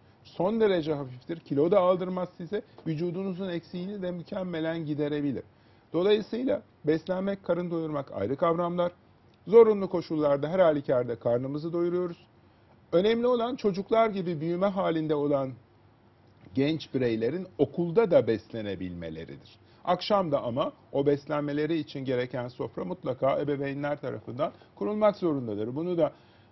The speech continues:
bakıyorsunuz cips reklamları almış başını yürümüş, cipsle yapamayacağınız mesela kesindir. Ve o tür ürünler, bunlara boş ürün diyorlar,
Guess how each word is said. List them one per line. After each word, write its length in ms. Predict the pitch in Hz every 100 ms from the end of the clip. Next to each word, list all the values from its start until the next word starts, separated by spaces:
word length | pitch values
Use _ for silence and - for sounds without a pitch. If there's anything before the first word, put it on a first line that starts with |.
| -
bakıyorsunuz 640 | 160 160 175 170 165 156 131
cips 280 | 175 - 160
reklamları 600 | 160 165 147 147 151 143
almış 340 | 139 170 -
başını 280 | 147 - 127
yürümüş, 360 | 123 123 285 -
cipsle 300 | 185 - 156
yapamayacağınız 760 | 156 156 139 110 110 110 107 104
mesela 440 | 98 - - 330
kesindir. 580 | - 302 - 156 87 - _ _ 165
Ve 160 | 180 -
o 160 | 190 -
tür 240 | 262 170 - _
ürünler, 520 | 131 131 120 113 104 - _ -
bunlara 360 | 139 156 165 160 - _ _ -
boş 220 | 190 202 -
ürün 300 | 143 127 110
diyorlar, 380 | 104 95 104 117